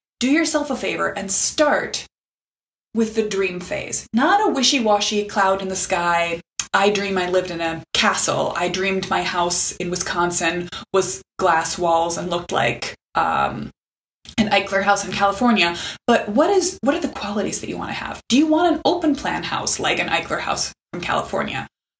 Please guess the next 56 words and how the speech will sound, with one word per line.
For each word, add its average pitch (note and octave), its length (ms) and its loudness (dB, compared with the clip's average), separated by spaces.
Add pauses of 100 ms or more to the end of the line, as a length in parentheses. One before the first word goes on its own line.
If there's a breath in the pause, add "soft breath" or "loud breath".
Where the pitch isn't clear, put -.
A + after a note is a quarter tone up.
That B3+ 380 0
can G3 180 0
be F#3+ 100 4
accomplished. A3 640 -2 (240 loud breath)
You A3 80 4
might A3 140 4
not - 120 -2
be G3+ 80 2
able F3 140 0
to G3 40 -4
have - 180 -4 (100)
quite D#4 140 4
as D#4 120 4
much G#3+ 240 4
glass, F3+ 580 0
or F3 200 -2
you F3 140 -6
might F3 180 -4
have - 180 -10
to F3+ 220 -6
pay G#3+ 240 -6
a G3+ 40 -2
higher F3+ 240 -4
heating E3+ 280 -6
bill D#3+ 200 -8
to - 120 -14
get E3 160 -8
that. E3+ 260 0 (300 loud breath)
But C4 220 0 (840)
is D4 160 4
that D4+ 180 4
really C#4+ 200 4
important B3+ 380 0
to - 100 -6
you? - 220 -10
And G#3+ 80 4
when A3+ 100 6
you A3+ 80 2
start D4 540 2
with C#4+ 120 -2
the B3+ 100 2
dream G#3+ 340 4
phase, E3 420 -2
when G3 120 -4
you G3+ 80 -2
start A#3 320 2
with C4+ 160 0
what G#3+ 200 4
you G#3 100 4
want G#3+ 380 2
to B3 60 -2
have A3 200 2
happen F3+ 300 0
in F3 100 -2
your E3+ 100 -6
remodel F#3 640 0